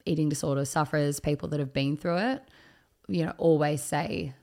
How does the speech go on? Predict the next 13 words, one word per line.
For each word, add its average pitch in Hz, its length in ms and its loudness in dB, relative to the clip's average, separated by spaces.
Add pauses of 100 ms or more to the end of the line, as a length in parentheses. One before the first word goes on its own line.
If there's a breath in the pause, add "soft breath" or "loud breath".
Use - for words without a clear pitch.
(140)
the 151 60 -6
same 147 280 0
thing. 151 220 -2
And 147 80 0
I 143 60 2
think 151 260 -2
it's - 180 -6
just - 480 -6 (280)
learning 151 400 0
how 160 440 -2 (340)
to 165 120 0
manage 135 320 0
it. - 180 -10